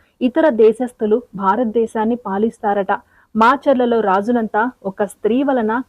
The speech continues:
కలహించుకొని మరణిస్తారు. పట్టపగలే చుక్కలు కనిపించి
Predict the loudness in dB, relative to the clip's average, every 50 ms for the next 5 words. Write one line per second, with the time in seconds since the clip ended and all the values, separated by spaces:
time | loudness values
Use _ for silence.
0 | -4 -2 -2 0 0 0 -2 -2 -2 -4 -6 -6 -4 -2 0 0 0 -2 -2 -2
1 | -2 -4 -4 _ 0 0 0 0 -4 -6 _ _ _ _ _ _ 0 0 0 0
2 | -2 0 0 0 0 2 2 2 2 2 0 -2 -10 -10 -4 -2 0 0 0 -2
3 | -4 -6 -6 -4 -4 -4 -4 -2 -2 -4 -4 -4